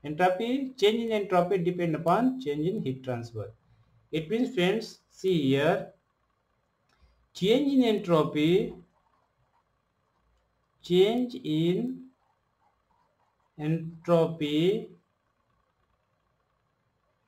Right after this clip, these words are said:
increases, यहाँ से क्या होगा? Directly proportional है, D S is directly propor-, directly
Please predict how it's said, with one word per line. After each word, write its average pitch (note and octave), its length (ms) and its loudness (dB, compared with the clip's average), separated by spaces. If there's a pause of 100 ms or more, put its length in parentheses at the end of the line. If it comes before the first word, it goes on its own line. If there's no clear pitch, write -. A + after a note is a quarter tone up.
(880)
increases, F3+ 1120 0 (280)
यहाँ F3 120 0
से F3 120 -8
क्या G#3 140 0
होगा? G3+ 240 2 (280)
Directly D#3+ 540 -2
proportional G3+ 520 -2
है, A3 80 0 (500)
D C#3 360 -2
S A3 140 0
is F#3 200 -2
directly E3+ 240 0
propor-, F3 880 -6 (400)
directly D#3 380 0